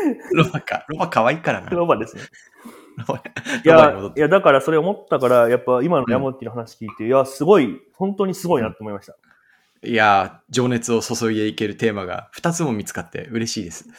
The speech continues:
Speaker 1: <laughs>
Speaker 2: いや、本当素晴らしいですね。
Speaker 1: 小売りと小学校をディーエックスしていく。で、これでまた中学校上がったら、中学校紙でってなったら、本当ブチ切れると思うんですよね。
Speaker 2: 確かに。
Speaker 1: <laughs> そ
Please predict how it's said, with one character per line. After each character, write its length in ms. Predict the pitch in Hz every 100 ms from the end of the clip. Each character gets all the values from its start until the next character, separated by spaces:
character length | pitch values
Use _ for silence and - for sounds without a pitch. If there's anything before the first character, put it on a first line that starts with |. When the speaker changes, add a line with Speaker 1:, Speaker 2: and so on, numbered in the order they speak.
| 247 233
Speaker 1:
<laughs> 300 | - - -
Speaker 2:
い 20 |
や、 80 | 104 120 - 233 - -
本 160 | 143
当 100 | 151
素 180 | 104 135
晴 160 | 135 143
ら 80 | 143
し 120 | 139
い 60 |
で 80 | 90
す 120 | -
ね。 100 | 98 - - _ _ - - _ _
Speaker 1:
小 180 | - 131
売 60 | 127
り 120 | 120
と 300 | 127 120 120
小 220 | - 123
学 200 | 123 117
校 100 | -
を 40 | 92
デ 160 | -
ィ 40 | 113
ー 20 |
エ 40 | 104
ッ 40 |
ク 80 | -
ス 60 |
し 160 | - -
て 60 | 85
い 20 |
く。 40 | - _ -
で、 60 | 117
こ 100 | 156
れ 60 |
で 80 | 165
ま 100 | 139
た 80 | 151
中 260 | - 196
学 200 | 185 185
校 80 | -
上 40 | 104
が 80 | 101
っ 80 |
た 100 | -
ら、 100 | 101
中 200 | - 160 147
学 160 | 156
校 120 | 113
紙 340 | - 117 123 120
で 120 | 110
っ 60 | -
て 80 |
な 80 | 101
っ 80 | 92
た 100 | 101
ら、 100 | 95
本 140 | 113
当 80 | 123
ブ 160 | - 123
チ 140 | 139
切 80 | 147
れ 60 | 147
る 100 | 117
と 120 | 107
思 120 | 98
う 20 |
ん 40 | 90
で 60 |
す 60 | 98
よ 60 |
ね。 80 | 101 _ -
Speaker 2:
確 260 | 160 -
か 60 | -
に。 160 | - 311 _ _ - 415 - 240 - 170 - 147 _ - - - - 294 - 170 135 - -
Speaker 1:
<laughs> 60 | - _ _ _ - - - - -
そ 420 | - 117 98 -